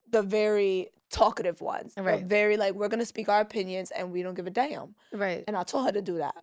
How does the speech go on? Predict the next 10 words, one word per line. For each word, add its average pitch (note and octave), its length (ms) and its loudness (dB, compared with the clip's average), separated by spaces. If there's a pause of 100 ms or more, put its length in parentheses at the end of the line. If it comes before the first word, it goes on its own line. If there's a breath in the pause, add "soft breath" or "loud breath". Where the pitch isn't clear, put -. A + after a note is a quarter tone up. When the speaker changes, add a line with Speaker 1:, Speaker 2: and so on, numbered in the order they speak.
(120)
Speaker 1:
because F#3 320 -4
I G#3+ 160 6
did G3+ 240 -4
that. - 180 -6 (180)
Speaker 2:
Mm-hmm. F3+ 320 -10 (180)
Speaker 1:
Uh, G3 320 2
even G#3 140 -2
though G3 180 0
she's G3+ 260 -4
a G3 120 -8